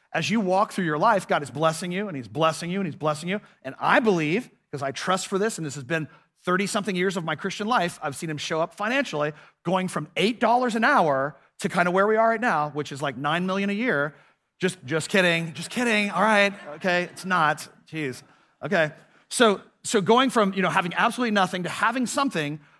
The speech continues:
what's happened is God has just been, blessed us and blessed us. And here's why. Because what we've done is we've said, "Whatever you give us, it's yours. So whatever you decide, that's what we're gonna do with it.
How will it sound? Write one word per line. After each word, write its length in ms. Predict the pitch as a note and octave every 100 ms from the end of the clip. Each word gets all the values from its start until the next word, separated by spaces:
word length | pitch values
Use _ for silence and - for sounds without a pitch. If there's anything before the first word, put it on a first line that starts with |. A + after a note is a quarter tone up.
| _
what's 180 | F3+ -
happened 320 | A#3+ A#3+ F#3+
is 160 | D#3+
God 180 | - E3+
has 100 | E3+
just 140 | F3+ F3+
been, 160 | F3
blessed 360 | D3+ F3 F3+ -
us 120 | F#3
and 80 | E3
blessed 280 | D#3+ F3 E3+
us. 120 | C#3
And 80 | C#3+
here's 220 | E3+ F3
why. 280 | F3+ E3+ B2 - -
Because 240 | - E3 D3+
what 120 | E3+
we've 140 | D#3
done 180 | C3+ A#3
is 100 | G3
we've 100 | D#3+
said, 240 | - D#3 C#3+ -
"Whatever 200 | D#3 G#3
you 60 | A3+
give 160 | G3
us, 300 | F3 E3 - -
it's 180 | F3 -
yours. 480 | E3+ E3 C3+ C3+ - _ _ _ _
So 140 | - E3+
whatever 240 | E3+ G3+
you 140 | G3
decide, 540 | G3+ F#3 G#3+ E3+ D3+ C#3 - _ -
that's 180 | F#3 E3+
what 60 | F3
we're 60 |
gonna 120 | D#3+
do 120 | D3+ C#3
with 100 |
it. 100 | A2+